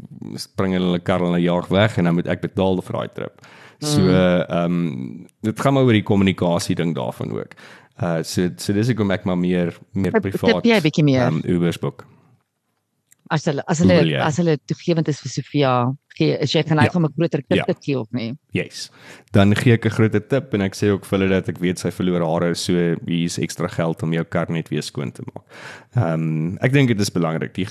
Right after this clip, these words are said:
Speaker 1: die groot ding vir my is, is dit is hulle voertuig. Ek is net 'n gas. So ek moet eerstens vra of hulle gemaklik is daarmee en
Speaker 2: Mm.
Speaker 1: tweedens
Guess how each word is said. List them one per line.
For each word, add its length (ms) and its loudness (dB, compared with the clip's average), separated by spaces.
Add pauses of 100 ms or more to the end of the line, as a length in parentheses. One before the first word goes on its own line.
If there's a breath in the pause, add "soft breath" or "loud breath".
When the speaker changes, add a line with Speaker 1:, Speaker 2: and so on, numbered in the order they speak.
Speaker 1:
die 80 0
groot 160 0
ding 160 0
vir 100 -4
my 140 2
is, 180 0
is 80 -6
dit 180 -2
is 120 -4
hulle 160 0
voertuig. 500 -2 (160)
Ek 160 -2
is 100 0
net 140 2
'n 40 -2
gas. 400 -4 (340 loud breath)
So 260 0
ek 300 0
moet 220 2
eerstens 440 2
vra 220 0
of 120 -4
hulle 140 -2
gemaklik 500 -4
is 120 -4
daarmee 420 2 (440 loud breath)
en 180 4
Speaker 2:
Mm. 60 0
Speaker 1:
tweedens 600 2